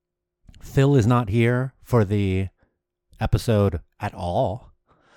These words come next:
Uh, and Joel will be joining me a little bit later, and not too much later, because I can't do a monologue like this for all too long.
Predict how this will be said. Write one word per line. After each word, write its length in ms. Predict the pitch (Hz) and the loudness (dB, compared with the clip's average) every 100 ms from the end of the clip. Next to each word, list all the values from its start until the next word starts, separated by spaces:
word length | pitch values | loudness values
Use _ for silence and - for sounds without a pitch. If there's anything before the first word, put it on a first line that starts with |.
| _ _ _ | _ _ _
Uh, 320 | - 107 107 113 | -6 -4 -4 -4
and 240 | 135 135 117 | -2 -2 2
Joel 300 | 151 190 208 | 2 4 4
will 120 | 180 | 2
be 140 | 170 | 2
joining 380 | 147 151 147 147 | -2 -2 0 0
me 100 | 135 | 0
a 80 | 120 | -2
little 260 | 113 127 | 0 0
bit 220 | 120 127 107 | 0 -2 -4
later, 680 | 110 110 120 107 95 95 - _ _ | -6 -2 -2 -2 -4 -4 -10 _ _
and 220 | 104 95 85 _ | -10 -8 -8 _
not 280 | 110 117 104 _ _ _ - | -4 -4 -4 _ _ _ -10
too 160 | - | -2
much 300 | 135 98 - | -2 -2 -6
later, 340 | 101 90 95 98 - - - - _ | -6 -4 -4 -6 -12 -20 -20 -20 _
because 260 | 120 127 139 | -4 -2 -2
I 140 | 160 | -4
can't 200 | 165 113 | -2 -2
do 120 | 110 | -2
a 80 | 98 | 0
monologue 500 | 101 98 92 92 90 | 0 0 0 -2 -2
like 200 | 95 - | -6 -6
this 140 | 98 | -8
for 240 | - 95 90 | -8 -6 -4
all 140 | 90 | -6
too 240 | 87 - 90 | -8 -10 -8
long. 420 | 95 95 82 | -6 -6 -6